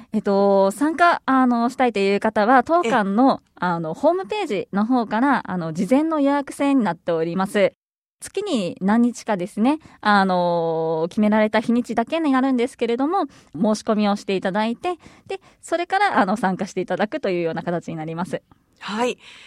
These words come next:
Speaker 2: さあ、詳しい情報はぜひホームページをご覧ください。そして改めて情報のおさらいです。佐賀県立名古屋城博物館の黄金の茶室。こちらは博物館の二階に常設展示されています。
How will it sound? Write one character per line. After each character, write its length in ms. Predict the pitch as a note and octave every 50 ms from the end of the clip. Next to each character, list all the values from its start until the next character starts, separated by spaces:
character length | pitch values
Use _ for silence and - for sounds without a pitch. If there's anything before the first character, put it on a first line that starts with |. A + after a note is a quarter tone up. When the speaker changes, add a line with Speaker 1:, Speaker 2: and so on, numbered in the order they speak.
| - - _
Speaker 2:
さ 200 | - - F3+ E3+
あ、 40 | E3+
詳 240 | - - F3+ F3+ F3+
し 220 | F3 - G3+ F#3
い 40 | F3
情 240 | F3 F#3 F3+ F3 F3
報 300 | F3+ G3 F#3 F#3 F#3 F#3
は 240 | G3+ G#3+ A3+ - -
ぜ 300 | G3+ F3 F3+ G#3 A3 A3
ひ 320 | G#3+ - A#3 A3 G3+ F3 - -
ホ 260 | - - A3+ B3+ C#4+
ー 20 |
ム 140 | D4 D4+ D#4+
ペ 220 | D4+ - F4 F4 F4
ー 40 |
ジ 180 | D#4 - C#4+ C#4
を 260 | A#3+ A3 F#3+ D#3+ - -
ご 80 | F#3+
覧 180 | F3 F3 E3+ E3
く 60 | -
だ 140 | E3 E3 E3
さ 240 | - F3+ F3 F#3 F3
い。 100 | - - - - - - -
そ 120 | - C4+
し 60 | A#3
て 60 | - -
改 300 | - C4 D4 D#4 - F#4+
め 120 | F#4+ G4
て 400 | F#4 - D4+ C4+ A3+ F3+ A#2+ - -
情 220 | F#3+ - G3 F#3
報 160 | F#3 F#3+ F#3+
の 200 | G3 G#3+ A#3+ -
お 60 | - F#3+
さ 140 | - F#3
ら 100 | F3+ F3
い 60 | F3 E3+
で 120 | F3+ G3
す。 140 | F#3+ - - - - - -
佐 180 | - - - A3+
賀 140 | B3 B3+ A#3+
県 180 | - A#3 A3
立 420 | G#3+ G#3 G3 - - G3 F3+ E3+ -
名 120 | - F#3 F#3
古 140 | G#3 A#3+ B3
屋 100 | A#3 A3+
城 220 | - A3 G#3 G3
博 220 | F#3 G3 F#3 -
物 200 | G3 G3+ F#3 -
館 140 | - F3+ F3+
の 240 | F3+ F3+ F#3+ - - _ -
黄 300 | A3 C4 D#4 D#4+ D#4 C#4+
金 260 | D4+ D4+ D4 C#4 C#4
の 180 | D4 D#4+ D#4
茶 300 | - - - - F#3 F3+
室。 500 | F3 - - - - - A3+ G#3 F#3 D#3+ - -
こ 140 | - G#3
ち 100 | F3+ G#3
ら 160 | F#3+ F#3 F3+ F3
は 140 | F3+ F3+
博 200 | F3 - F3+ -
物 140 | A#3+ B3 -
館 140 | - G3+ F3+
の 60 | E3+
二 200 | E3+ F#3 G3 G#3
階 320 | G3+ - D#4+ E4 D#4+ D#4 D4+
に 180 | D4 C#4 A#3+ F#3+
常 280 | - A3+ C#4+ E4 F4 E4+
設 440 | - - D#4+ D4+ - - D4+ C#4+
展 360 | C#4 _ - A#3 B3+ B3 A3 G3+
示 160 | A3+ A#3+ A3
さ 120 | - F#3+
れ 80 | F3 E3+
て 100 | - E3+
い 60 | E3
ま 180 | F3 F3+ F#3+ F#3+
す。 120 | -